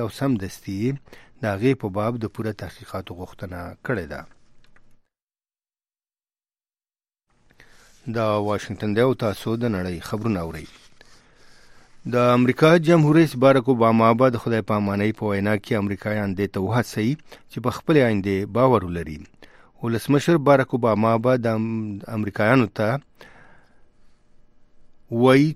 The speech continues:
چې په خپلې راتلونکي باور ولري او په دې پسې ونه ګرځي چې نوی ولسمشر یې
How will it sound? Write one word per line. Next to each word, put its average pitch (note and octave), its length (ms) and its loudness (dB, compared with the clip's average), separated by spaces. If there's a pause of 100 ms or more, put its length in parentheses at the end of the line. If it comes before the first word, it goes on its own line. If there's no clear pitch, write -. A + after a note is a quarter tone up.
چې D#3 140 0 (140)
په C#3 140 -6
خپلې C#3+ 360 0
راتلونکي A#2+ 400 -2 (100)
باور G#2 280 2
ولري C3+ 360 4
او C#3+ 120 4
په C3 100 0
دې A#2 140 2
پسې - 160 -10
ونه A2 280 -2
ګرځي C3+ 340 0
چې D3 80 -2 (140)
نوی A2+ 180 0
ولسمشر G2+ 640 -6
یې G2+ 180 -6